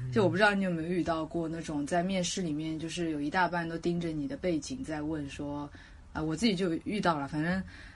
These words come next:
Speaker 2: 呃，到面试他们就会问，“哎，这个大陆跟台湾的教育系统不一样啊，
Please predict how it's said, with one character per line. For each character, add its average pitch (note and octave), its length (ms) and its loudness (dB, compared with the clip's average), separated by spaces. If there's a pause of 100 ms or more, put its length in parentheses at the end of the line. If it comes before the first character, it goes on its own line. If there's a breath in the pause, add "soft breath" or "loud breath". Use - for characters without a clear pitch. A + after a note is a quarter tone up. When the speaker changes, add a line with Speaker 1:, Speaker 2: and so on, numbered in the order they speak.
Speaker 2:
呃， C#3+ 600 -4 (400)
到 G3 140 6
面 G3 220 2
试 F3 180 -2
他 F3 140 0
们 F3+ 80 0
就 F#3+ 100 0
会 F#3+ 80 2
问 F#3 320 2
，“哎， F#3+ 180 2 (640)
这 G3 140 -2
个 E3+ 320 2
大 A3 200 6
陆 G3+ 140 -2
跟 G3 220 0
台 D#3 220 -4
湾 E3+ 200 -2
的 D#3+ 300 -2 (420 loud breath)
教 G#3+ 240 6
育 G3 120 4
系 F3+ 200 0
统 C#3+ 220 0
不 D#3+ 140 -4
一 E3 160 2
样 E3 220 2
啊， C3 220 -6